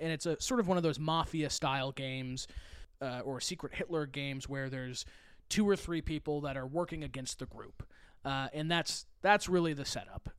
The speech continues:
Um, and I binged the first season, uh, and it's, uh, Friday night, and I go, "Okay, I'll start the second season," even though every episode's not out yet, and I can't watch the whole thing in one sitting, which is what I prefer to do for my ter-, off switch.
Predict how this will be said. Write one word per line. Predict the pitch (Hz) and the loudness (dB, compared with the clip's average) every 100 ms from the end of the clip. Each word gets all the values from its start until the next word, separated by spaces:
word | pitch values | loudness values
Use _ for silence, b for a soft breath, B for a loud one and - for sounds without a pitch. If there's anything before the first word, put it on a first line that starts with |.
| - | 2
Um, | 185 180 170 160 156 151 B B B - | 6 8 6 4 -2 -6 B B B -8
and | 170 180 180 180 160 | 0 2 2 2 0
I | 170 | 2
binged | 254 247 | 4 4
the | 208 | 2
first | - 202 185 | 4 4 4
season, | 165 165 156 160 165 165 - | 2 0 -2 -4 -4 -6 -2
uh, | 156 151 151 | -2 0 -2
and | 156 156 151 | -2 -2 -2
it's, | - - | -4 -4
uh, | 143 135 | -4 0
Friday | - 208 208 | 4 6 6
night, | 190 175 175 | 4 2 2
and | 147 | 0
I | 147 143 | -4 -2
go, | 156 | 2
"Okay, | 208 - 123 | 2 0 -4
I'll | 143 | -4
start | - 180 | 0 -2
the | 160 | 0
second | - 160 151 | 0 -2 -2
season," | - 156 180 | -2 -2 2
even | 254 277 | 4 4
though | 233 214 | 6 8
every | 208 185 | 8 6
episode's | 180 160 180 156 | 2 2 0 0
not | 147 143 | -2 0
out | 147 156 | 0 2
yet, | 160 160 175 | 2 2 0
and | 143 | -2
I | 131 | -4
can't | - 151 135 | -4 -6 -2
watch | 143 139 - | -2 -2 -2
the | |
whole | 135 135 | -2 -2
thing | - 139 | -2 -4
in | 127 | -2
one | 127 123 | -4 -4
sitting, | 147 139 | -4 -4
which | 131 127 | -6 -8
is | 120 | -10
what | 117 | -10
I | 113 B B - | -10 B B -2
prefer | 185 - 285 | 0 4 4
to | 247 | 6
do | 160 165 | 4 2
for | - | 2
my | 151 135 | -2 -2
ter-, | - - | -4 -2
off | 143 113 | 0 0
switch. | 131 131 - - | -2 -2 -2 -6